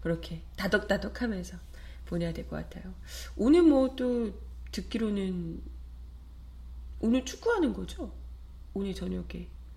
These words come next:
독일하고 축구 경기가 있는 것으로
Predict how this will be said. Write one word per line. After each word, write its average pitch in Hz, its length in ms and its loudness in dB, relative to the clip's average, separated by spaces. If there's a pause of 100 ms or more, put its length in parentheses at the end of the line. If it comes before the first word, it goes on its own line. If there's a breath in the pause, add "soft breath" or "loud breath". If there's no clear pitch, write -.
(500 soft breath)
독일하고 214 880 0
축구 254 340 -4
경기가 185 420 -2
있는 180 260 0
것으로 170 480 -6